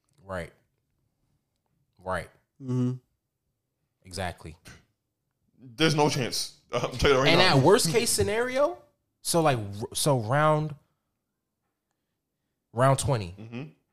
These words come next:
Speaker 1: Yeah, wor-, that's, and that's worst
Speaker 3: Worst
Speaker 1: case
Speaker 3: case
Speaker 1: scenario.
Speaker 3: scenario, bro.
Speaker 1: Worst case scenario is point fifty-five percent.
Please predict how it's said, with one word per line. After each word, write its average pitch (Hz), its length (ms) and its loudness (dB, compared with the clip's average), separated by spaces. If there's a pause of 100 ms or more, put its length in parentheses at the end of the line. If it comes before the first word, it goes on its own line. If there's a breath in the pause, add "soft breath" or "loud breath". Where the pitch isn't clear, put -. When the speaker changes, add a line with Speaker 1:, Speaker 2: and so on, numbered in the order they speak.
(600)
Speaker 1:
Yeah, 180 260 0 (200)
wor-, 143 140 -2
that's, 139 320 0
and 139 180 -2
that's 156 180 2
worst 127 220 2
Speaker 3:
Worst 117 100 0
Speaker 1:
case 110 100 0
Speaker 3:
case - 40 0
Speaker 1:
scenario. 113 280 -2
Speaker 3:
scenario, 95 180 -8
bro. 95 200 -10 (220)
Speaker 1:
Worst 127 320 2
case 139 160 2
scenario 110 280 0
is 98 100 -4
point 104 220 -4
fifty-five 85 440 -10
percent. - 280 -14